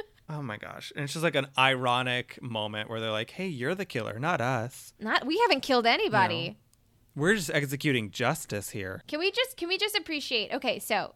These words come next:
Speaker 2: they were really fast with riding the blood, but these frickin' masked kids are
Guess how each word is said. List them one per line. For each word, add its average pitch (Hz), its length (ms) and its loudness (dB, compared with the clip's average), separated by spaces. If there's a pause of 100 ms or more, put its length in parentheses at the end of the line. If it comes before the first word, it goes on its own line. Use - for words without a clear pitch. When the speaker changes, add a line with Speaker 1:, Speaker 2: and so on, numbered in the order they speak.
(120)
Speaker 2:
they 269 120 2
were 370 100 2
really 403 200 0
fast 247 360 2
with 220 120 -6
riding 208 220 -2
the 202 80 -2
blood, 180 400 -2 (280)
but 254 200 -2
these 453 460 -2 (460)
frickin' 381 420 0
masked 285 600 4 (160)
kids 180 640 -2 (960)
are 247 140 4